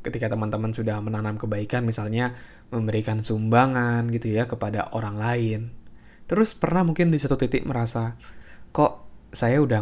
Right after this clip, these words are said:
ngasih, ngasih uang, tapi kok saya nggak dapat kebalik-, kebalikannya ya sekarang ya? Saya udah ngasih seminggu loh ini. Seminggu yang lalu saya kasih, tapi kok sekarang masih belum ada ya, eh, timbal baliknya ya?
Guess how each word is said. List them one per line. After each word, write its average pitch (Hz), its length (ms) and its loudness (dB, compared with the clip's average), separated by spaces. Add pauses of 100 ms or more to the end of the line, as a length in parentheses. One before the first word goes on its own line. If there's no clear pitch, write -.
(120)
ngasih, 104 720 -4
ngasih 104 240 -4
uang, 123 560 -2
tapi 127 240 0
kok - 240 -2 (400)
saya 143 320 2
nggak 110 160 2
dapat 117 180 -4 (540)
kebalik-, 117 480 2
kebalikannya 120 720 0
ya 104 80 0
sekarang 113 400 -2
ya? 104 160 -8 (960)
Saya 180 240 0
udah 180 160 6
ngasih 139 320 2
seminggu 160 560 4
loh 127 80 2
ini. 120 320 -2 (560)
Seminggu 131 320 0
yang 131 160 2
lalu 139 320 2
saya 113 240 -2
kasih, 110 400 -4
tapi - 160 -8
kok 202 160 -2
sekarang 175 320 -2
masih 135 240 -2
belum 117 240 -2
ada 151 240 0
ya, 107 240 2 (480)
eh, 107 240 0
timbal 113 320 4
baliknya 107 480 0
ya? 98 160 -10